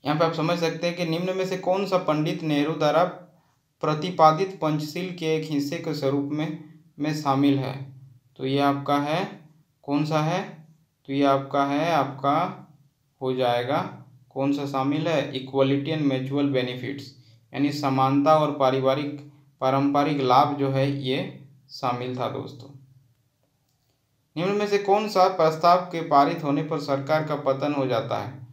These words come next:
तो अब अविश्वास प्रस्ताव जो है, इससे जो है सरकार का पतन हो जाता है असफल हो जाने पर।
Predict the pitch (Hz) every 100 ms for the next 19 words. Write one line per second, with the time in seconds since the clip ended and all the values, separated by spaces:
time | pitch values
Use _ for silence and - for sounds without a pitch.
0 | - - _ 135 - - 135 139 135 131
1 | - - 139 139 143 139 143 160 - 143
2 | 139 - 127 127 131 135 143 - - -
3 | - - - - - - - 139 139 180
4 | 170 151 143 160 185 156 139 139 143 143
5 | 135 131 131 127 120 113 120 107 120 -
6 | - - - _ _ 135 135 135 139 127
7 | 123 117 113 113 - -